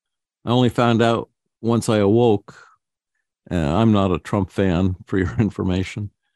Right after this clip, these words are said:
I predicted the study of trees having consciousness. Kim Jong-un in North Korea has settled down and tried to be a more friendly nation before erupting again. And a major alien contact event coming, by my estimation,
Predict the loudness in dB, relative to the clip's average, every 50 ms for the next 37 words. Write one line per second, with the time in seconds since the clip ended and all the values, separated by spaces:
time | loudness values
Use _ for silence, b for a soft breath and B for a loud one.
0 | _ _ _ _ _ _ _ _ _ -4 -2 0 2 2 2 2 2 2 0 0
1 | 0 -2 0 0 0 2 4 2 2 0 -2 -2 0 2 2 2 2 2 0 0
2 | 0 0 0 -2 -2 -2 0 0 0 0 -2 -4 -6 -4 -6 -8 -8 -10 -12 -16
3 | -18 -20 _ _ _ _ _ _ _ _ _ _ _ 0 2 2 4 4 4 4
4 | 2 2 0 -2 _ 0 2 4 4 4 2 0 -2 -4 -4 -2 0 2 2 2
5 | 2 0 -2 -4 -2 2 2 4 4 4 2 2 0 b b b _ _ _ _
6 | _ _ _ _ _ _ _ _ _ -8 -6 -6 -2 0 0 2 2 2 2 0
7 | 0 2 2 4 4 4 2 2 2 0 -2 -2 -2 0 0 0 0 0 0 0
8 | 2 2 4 4 2 2 0 0 0 0 0 2 2 2 2 2 2 0 0 -2
9 | -2 -4 -4 -2 0 0 2 2 2 2 2 0 -2 -2 -2 0 0 0 -2 -4
10 | -4 -4 -4 -4 -6 -10 -14 _ _ _ _ _ _ _ _ _ _ -6 -2 2
11 | 4 4 4 4 2 2 0 2 2 2 2 2 2 2 0 0 0 0 0 0
12 | 0 0 0 -2 -2 -2 -4 -4 -4 -2 -2 -2 -4 -6 -12 -6 -2 0 0 2
13 | 2 2 0 0 -2 -2 0 0 0 2 2 0 0 -2 -2 -4 -4 -2 -2 -2
14 | -2 -2 -2 -4 -4 -4